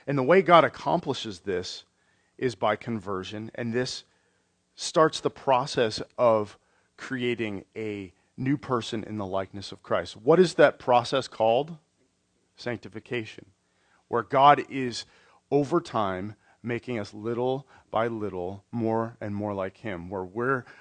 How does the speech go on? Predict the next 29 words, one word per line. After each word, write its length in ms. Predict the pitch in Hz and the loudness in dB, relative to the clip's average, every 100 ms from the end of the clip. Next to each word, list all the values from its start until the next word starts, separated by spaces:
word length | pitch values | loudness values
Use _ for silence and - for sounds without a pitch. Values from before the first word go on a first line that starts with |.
| _ _ | _ _
learning 260 | 131 127 117 | -4 -4 -4
to 120 | 101 | -10
put 320 | - - - | -12 -4 -4
sin 440 | - - - 135 139 | -4 -8 -4 -4 -4
to 120 | 143 | -8
death 500 | 117 110 101 - - _ _ - _ - | -2 0 0 -4 -18 _ _ -20 _ -6
and 320 | 117 101 85 | -4 -6 -10
to 120 | 110 | -16
put 360 | - - 156 - - | -16 -4 -4 -4 -6
on 520 | 127 120 101 95 101 _ _ _ _ _ _ _ | -2 0 -2 -6 -12 _ _ _ _ _ _ _
Christ 480 | - 104 73 - - | -4 -4 -4 -12 -14
and 220 | 117 117 - | -10 -10 -10
to 200 | 113 90 92 | -14 -14 _
walk 360 | 117 113 104 - _ _ - | 0 0 0 -14 _ _ -14
in 160 | 110 | -10
righteousness. 840 | 95 98 101 - - - 95 - - _ _ _ _ _ _ _ 113 | -6 -6 -6 -10 -18 -14 -14 -16 -20 _ _ _ _ _ _ _ -4
Um, 380 | 120 104 98 - _ _ _ _ _ _ _ _ _ _ _ _ | -2 -4 -10 -18 _ _ _ _ _ _ _ _ _ _ _ _
subpoint 500 | - 151 135 151 123 | -2 0 2 0 0
here, 180 | 135 127 | 0 -2
it 40 | |
says, 200 | 117 120 | -2 -4
"Physical 540 | - - 160 170 160 143 | -4 -2 -2 -2 0 2
and 80 | 131 | 2
emotional 460 | 127 127 131 110 | 2 0 -2 -4
healing 400 | 107 127 123 120 | -4 -4 -2 -2
is 180 | 101 95 | -4 -6
not 400 | 110 110 107 - | -4 -2 -4 -6
deep 220 | 110 101 | -16 -12
enough." 520 | 95 98 104 - - | -10 -6 -6 -8 -14